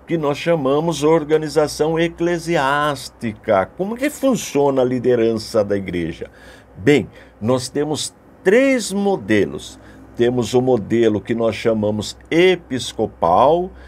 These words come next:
temos o modelo que nós chamamos presbiteriano e temos o modelo congregacional. Três modelos. Vamos aprender um pouquinho sobre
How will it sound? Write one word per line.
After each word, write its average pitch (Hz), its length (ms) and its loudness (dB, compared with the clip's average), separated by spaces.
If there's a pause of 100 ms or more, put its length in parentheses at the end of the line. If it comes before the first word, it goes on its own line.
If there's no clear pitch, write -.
(260)
temos 135 320 -2
o 143 40 -4
modelo 135 480 0
que 127 120 -6
nós 123 180 0
chamamos 120 560 -2 (160)
presbiteriano 135 1400 0 (380)
e 165 100 0
temos 143 480 -2
o 143 80 0
modelo 135 580 0 (140)
congregacional. 151 1600 0 (580)
Três 180 380 2
modelos. 110 600 0 (400)
Vamos 156 280 2
aprender 117 600 2
um 110 80 0
pouquinho 104 480 -6
sobre 101 500 -2